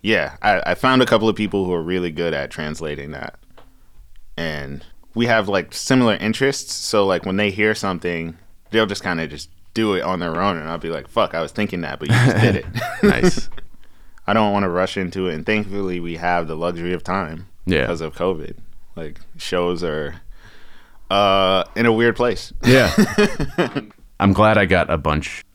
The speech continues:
Speaker 2: of shows in, in the time that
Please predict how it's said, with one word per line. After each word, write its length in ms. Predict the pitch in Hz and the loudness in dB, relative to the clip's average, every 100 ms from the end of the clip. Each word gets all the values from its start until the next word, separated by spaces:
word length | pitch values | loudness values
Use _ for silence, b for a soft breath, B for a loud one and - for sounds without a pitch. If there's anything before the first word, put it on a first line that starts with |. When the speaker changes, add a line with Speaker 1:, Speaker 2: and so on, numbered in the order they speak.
| _ | _
Speaker 2:
of 280 | 57 62 65 | -4 -4 -4
shows 340 | 80 67 71 | 0 0 0
in, 360 | 76 65 67 64 | -2 0 -2 -4
in 300 | - 65 57 - _ - - - | -6 -4 -4 -8 _ -20 -20 -8
the 120 | 71 | -6
time 380 | - 69 64 60 | -2 -2 0 -2
that 140 | 62 | -6